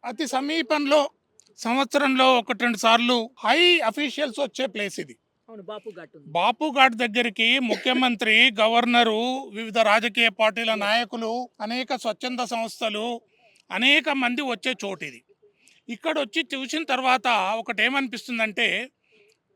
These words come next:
Speaker 1: దీని వెనుక ఏదో పెద్ద హస్తం ఉంది.
Speaker 2: ఖచ్చితంగా.
Speaker 1: ఖచ్చితంగా దీంట్లో నిజానిజాలు తేల్చాల్సిన అవసరం ఉంది.
Speaker 2: అవును.
Speaker 1: అక్కడ పైపు పెట్టి ఈ ఏదైతే మూసి అని అంటామో,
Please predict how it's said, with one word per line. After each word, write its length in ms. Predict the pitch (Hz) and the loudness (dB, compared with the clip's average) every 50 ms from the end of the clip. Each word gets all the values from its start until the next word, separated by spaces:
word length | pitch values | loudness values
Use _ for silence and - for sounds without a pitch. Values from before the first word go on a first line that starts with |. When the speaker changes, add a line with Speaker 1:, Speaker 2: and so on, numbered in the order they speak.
| - 160 | -16 -6
Speaker 1:
దీని 340 | 160 240 294 311 311 311 | 0 2 4 4 4 2
వెనుక 300 | 294 262 262 277 294 - | 2 0 0 0 0 0
ఏదో 300 | 349 320 294 285 269 285 | 2 2 2 2 0 -2
పెద్ద 260 | 285 - 247 220 196 254 | -4 -6 -6 -4 0 0
హస్తం 400 | 233 240 226 - - 240 220 196 | 0 0 -2 -4 -4 -6 -6 -6
ఉంది. 180 | 175 151 131 | -6 -10 -12
Speaker 2:
ఖచ్చితంగా. 640 | 117 202 - _ - - 185 156 131 _ - - 247 | -16 -18 -20 _ -20 -20 -20 -20 -20 _ -4 -2 -2
Speaker 1:
ఖచ్చితంగా 480 | 233 - 320 254 302 294 285 277 285 285 | 0 0 2 4 4 4 6 8 6 6
దీంట్లో 640 | 220 254 254 247 214 247 254 247 233 208 214 226 - _ _ _ _ - | 6 4 0 0 0 2 2 2 2 2 -2 -4 -8 _ _ _ _ -10
నిజానిజాలు 880 | 202 214 202 240 254 262 262 240 240 240 240 240 233 226 202 202 196 190 _ _ _ - | -8 -4 0 0 0 0 0 -2 -2 -2 -2 0 -2 -4 -6 -6 -10 -14 _ _ _ -6
తేల్చాల్సిన 500 | 220 226 220 226 220 214 190 - 202 190 | -6 -6 -4 -4 -4 -4 -4 -4 -6 -6
అవసరం 320 | 180 165 160 185 175 160 | -6 -6 -6 -8 -8 -8
ఉంది. 260 | 151 139 131 135 123 _ | -10 -12 -16 -18 -20 _
Speaker 2:
అవును. 160 | _ _ _ _ _ _ _ _ _ _ _ _ | _ _ _ _ _ _ _ _ _ _ _ _
Speaker 1:
అక్కడ 400 | - 220 - _ - - 330 320 | -2 -2 -2 _ -2 0 2 2
పైపు 420 | 311 247 - 262 254 285 - 339 320 | 2 2 2 4 2 2 2 0 0
పెట్టి 500 | 302 285 247 - - 254 240 269 302 320 _ _ _ | 2 2 2 2 2 2 2 2 0 -4 _ _ _
ఈ 220 | 226 220 262 277 277 | -8 -4 0 2 4
ఏదైతే 380 | 269 277 285 285 277 214 269 | 4 6 6 4 4 2 0
మూసి 500 | 262 247 240 269 320 285 - - 349 339 | -2 -2 -2 -2 -2 -2 -2 0 0 2
అని 140 | 311 302 285 | 2 0 -2
అంటామో, 560 | 254 254 220 294 285 269 254 220 214 226 285 | -4 -6 -6 -6 -6 -6 -6 -6 -6 -6 -8